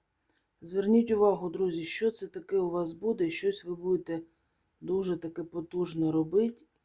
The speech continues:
і ви впевнено це робите, тому що вам треба це завершити. Можливо, у вас є якісь терміни, можливо, вам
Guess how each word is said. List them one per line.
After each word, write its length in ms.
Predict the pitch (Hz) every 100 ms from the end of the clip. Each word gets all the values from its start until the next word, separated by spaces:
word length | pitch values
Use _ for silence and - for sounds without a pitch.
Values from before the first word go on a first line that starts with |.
| _ _ -
і 140 | 175
ви 180 | 175 202
впевнено 720 | 202 - 202 190 185 175 170
це 220 | - 175
робите, 460 | 190 220 202 202 160
тому 260 | 170 185
що 200 | 196 165
вам 200 | 160 185
треба 320 | 175 185 180 175
це 200 | 180 175
завершити. 800 | 170 165 175 165 147 139 - - _ _ _ _
Можливо, 500 | 180 175 233 233 202
у 40 |
вас 280 | 185 202 -
є 240 | 180 196
якісь 340 | 190 190 202 -
терміни, 600 | - 180 160 160 156 147
можливо, 580 | 151 175 185 233 226 180
вам 320 | 190 196